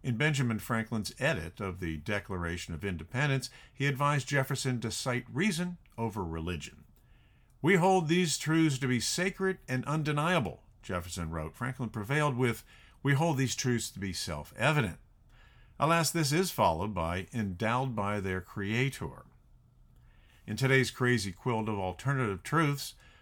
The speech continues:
the pro-gun faction cites God-given liberties that they apparently imagine to include attack rifles and extended round clips. Hardly what the founders had in mind when they linked the right to keep and bear arms to the necessity of a well-regulated militia.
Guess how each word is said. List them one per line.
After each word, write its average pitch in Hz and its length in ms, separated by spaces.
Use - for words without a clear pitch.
the 120 80
pro-gun 151 640
faction 98 560
cites 107 340
God-given 156 800
liberties 139 720
that 82 200
they 85 120
apparently 90 480
imagine 87 440
to 117 100
include 117 340
attack 131 380
rifles 120 420
and 107 100
extended 104 520
round 95 260
clips. - 720
Hardly 120 540
what 90 220
the 78 140
founders 82 520
had 95 200
in 85 160
mind 127 320
when 117 160
they 113 100
linked 143 320
the 131 80
right 147 260
to 151 80
keep - 300
and 135 140
bear 127 240
arms 117 420
to 131 120
the 131 100
necessity 127 680
of 98 120
a 90 60
well-regulated 90 1040
militia. 120 420